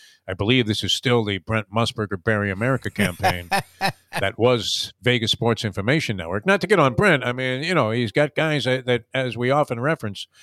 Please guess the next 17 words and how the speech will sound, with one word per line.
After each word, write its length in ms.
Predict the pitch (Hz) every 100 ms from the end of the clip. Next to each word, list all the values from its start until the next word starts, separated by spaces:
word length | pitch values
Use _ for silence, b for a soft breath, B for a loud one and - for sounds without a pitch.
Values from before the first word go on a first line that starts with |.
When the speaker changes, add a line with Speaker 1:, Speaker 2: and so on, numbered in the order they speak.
| B B
Speaker 1:
write 240 | 117 110
very 340 | 110 170 185 175
eloquently 840 | 147 160 - 156 151 151 147 135 _ _ b b b _
and, 460 | 98 101 104 101 98
uh, 20 |
analytically 1120 | 101 98 98 98 104 135 147 160 160 - 151
sound, 600 | 117 - 139 151 151 156
or 120 | 135 110
so 240 | - 135
it 100 | -
seems, 640 | - 147 165 165 160 131
and 280 | 107 101 95
they 200 | 95 98
involve 380 | 98 90 117 107
numerology 1160 | 117 101 98 170 175 165 151 147 135 120 98
and, 160 | 82 85
uh, 220 | 85